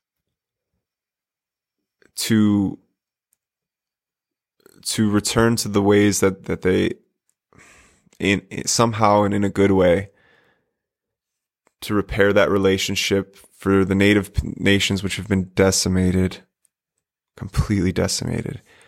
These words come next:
to somehow regain a sense of pride, ownership, and connection with the land.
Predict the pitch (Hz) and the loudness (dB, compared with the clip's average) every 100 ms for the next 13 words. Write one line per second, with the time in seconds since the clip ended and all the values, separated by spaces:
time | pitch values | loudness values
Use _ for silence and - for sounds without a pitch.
0 | _ - - - 113 110 104 98 101 101 | _ -10 -4 -2 0 0 0 2 4 4
1 | 101 95 98 92 90 90 87 - - 92 | 2 0 -4 -2 -2 -2 -2 -4 -2 -2
2 | 92 90 90 - _ _ _ _ _ _ | -2 -6 -6 -12 _ _ _ _ _ _
3 | _ _ - 98 98 92 - 98 95 - | _ _ 0 4 4 2 0 -2 -2 0
4 | 95 - - _ - 95 101 95 - 90 | -2 -2 -8 _ -10 -6 -2 -2 0 -4
5 | 90 98 - - - 113 | -4 -6 -10 -10 -12 -16